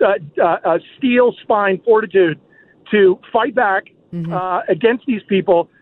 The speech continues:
Speaker 1: because if you don't, they will continue to change the language. They will continue to prey on your children.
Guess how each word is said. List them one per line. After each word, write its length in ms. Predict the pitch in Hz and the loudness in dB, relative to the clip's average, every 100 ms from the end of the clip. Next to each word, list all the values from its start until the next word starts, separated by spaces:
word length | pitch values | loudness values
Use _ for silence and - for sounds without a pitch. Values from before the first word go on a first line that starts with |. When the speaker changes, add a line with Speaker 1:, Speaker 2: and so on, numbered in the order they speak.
| _ | _
Speaker 1:
because 260 | 208 214 196 | -2 -2 -2
if 60 | 160 | -6
you 100 | 196 | -10
don't, 460 | - 240 269 180 160 - _ _ - | -2 0 0 -2 -10 -20 _ _ 0
they 40 | |
will 140 | 190 | 0
continue 400 | - 180 202 214 | 0 -2 0 0
to 40 | 240 | 0
change 200 | 226 214 | 0 2
the 60 | |
language. 360 | 269 226 202 247 - _ _ _ _ | 0 2 2 0 -8 _ _ _ _
They 60 | |
will 120 | 180 185 | 0 2
continue 480 | 190 185 220 226 226 | -2 0 0 0 0
to 220 | 214 202 | 0 -2
prey 200 | - 185 | 0 0
on 120 | 196 | 0
your 80 | 208 | -2
children. 480 | 226 226 190 190 233 | 0 0 2 0 -2